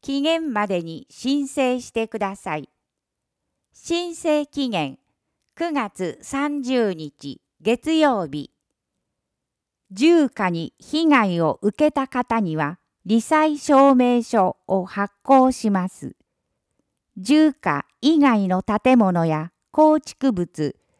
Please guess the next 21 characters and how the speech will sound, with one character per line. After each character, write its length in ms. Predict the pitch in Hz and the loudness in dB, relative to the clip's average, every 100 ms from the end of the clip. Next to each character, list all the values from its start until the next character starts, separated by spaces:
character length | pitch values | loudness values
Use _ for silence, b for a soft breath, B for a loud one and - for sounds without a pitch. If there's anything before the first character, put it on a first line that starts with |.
| _ _ - | _ _ 2
動 300 | 277 311 311 | 4 6 2
産 340 | 302 285 269 | 2 4 6
に 180 | 262 269 | 6 4
被 240 | - 339 | 2 2
害 340 | 294 233 180 170 | 4 4 2 2
を 200 | 151 - | 2 2
受 240 | 208 - 285 | 0 2 0
け 60 | |
た 140 | 269 254 | 0 -4
方 320 | 233 233 220 | -4 0 0
に 160 | 165 | 0
は、 200 | 160 151 - _ _ _ | -2 -4 -10 _ _ _
罹 160 | 220 254 | 2 4
災 380 | 320 311 285 - | 4 4 2 2
届 500 | 277 277 277 262 247 | 4 4 4 4 4
出 160 | 247 | 4
証 360 | - 233 254 247 | 4 4 6 6
明 240 | 233 233 | 4 2
書 220 | 226 214 | 0 2
を 220 | 202 196 - | 4 2 -4
発 260 | - 196 | -6 -6